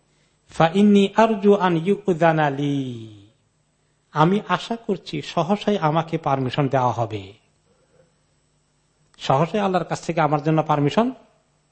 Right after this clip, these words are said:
চলে আসবে।" আবু বকর রাদিয়াল্লাহু আনহু তখন বললেন, "ওয়া হাল তারজু যালিকা বিআবি আনতা?"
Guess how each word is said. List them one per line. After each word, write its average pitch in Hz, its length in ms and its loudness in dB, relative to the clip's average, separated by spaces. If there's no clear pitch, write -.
চলে 160 300 2
আসবে।" 110 440 -4
আবু 160 180 6
বকর 180 200 2
রাদিয়াল্লাহু 160 340 2
আনহু 147 120 0
তখন 147 300 -6
বললেন, 151 420 -2
"ওয়া 156 100 4
হাল 208 140 6
তারজু 208 380 4
যালিকা 175 500 0
বিআবি 160 540 -2
আনতা?" 214 400 0